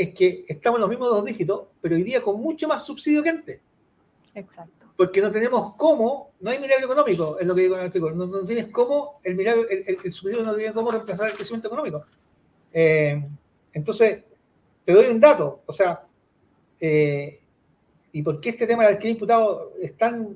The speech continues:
Speaker 1: brutal? Eh, si tú tomas los ingresos del primer quintil, eh, todos los ingresos, incluyendo el alquiler imputado, ¿ya? Y, y ves cuánto subió nominalmente el primer quintil entre el dos mil quince y el dos mil veintidós,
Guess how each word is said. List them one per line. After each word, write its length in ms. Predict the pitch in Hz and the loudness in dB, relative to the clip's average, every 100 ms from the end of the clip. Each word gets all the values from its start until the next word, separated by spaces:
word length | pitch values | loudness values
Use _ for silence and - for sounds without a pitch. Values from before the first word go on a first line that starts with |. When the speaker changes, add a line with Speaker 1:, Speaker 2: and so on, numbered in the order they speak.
| 165 | -8
Speaker 1:
brutal? 500 | 160 196 285 175 139 - _ _ | -2 2 2 0 -6 -16 _ _
Eh, 280 | 160 151 151 - _ _ _ _ _ _ _ _ _ _ _ | -4 -4 -4 -10 _ _ _ _ _ _ _ _ _ _ _
si 140 | 139 | -8
tú 160 | 139 208 | -4 2
tomas 400 | 240 247 - 185 | 2 2 -4 -8
los 180 | 165 156 | -8 -4
ingresos 580 | 147 185 220 240 233 _ _ _ _ _ _ _ _ - | -2 0 0 -2 -8 _ _ _ _ _ _ _ _ -6
del 160 | 151 | -6
primer 260 | - 170 214 | -2 -4 -2
quintil, 500 | 226 208 151 131 147 - _ _ _ _ _ _ _ _ _ _ _ _ _ _ _ _ | -8 -4 -4 -4 -10 -18 _ _ _ _ _ _ _ _ _ _ _ _ _ _ _ _
eh, 380 | - 127 123 127 _ _ | -4 -2 -2 -6 _ _
todos 180 | 226 233 | 8 8
los 100 | 202 | 6
ingresos, 420 | 165 151 - 123 | 4 0 -2 -8
incluyendo 420 | 135 147 175 208 | -8 -2 0 2
el 60 | 202 | 0
alquiler 220 | 185 185 | 0 -2
imputado, 340 | 175 135 - _ _ _ | -2 -8 -10 _ _ _
¿ya? 240 | 156 226 - _ _ _ _ _ _ _ _ _ _ _ _ _ - | -8 -8 -14 _ _ _ _ _ _ _ _ _ _ _ _ _ -6
Y, 320 | 151 151 147 _ | 0 0 -2 _
y 120 | 147 | 2
ves 180 | 160 214 | 4 4
cuánto 340 | 214 233 233 - | 4 2 2 -4
subió 480 | 208 208 208 151 139 | -2 4 6 4 0
nominalmente 880 | 139 156 190 214 190 151 165 175 - | -4 -2 0 0 0 -2 -6 -6 -10
el 80 | 131 | -10
primer 200 | 156 175 | -6 -4
quintil 320 | 180 180 185 | -6 -4 -4
entre 240 | 147 - | -4 -8
el 60 | 135 | -10
dos 100 | 143 | -4
mil 220 | 165 170 | -4 -4
quince 320 | - 233 - | -8 -8 -4
y 40 | 160 | -4
el 40 | |
dos 80 | 151 | -4
mil 120 | 175 | -4
veintidós, 480 | 190 185 226 208 202 | -4 -4 2 2 2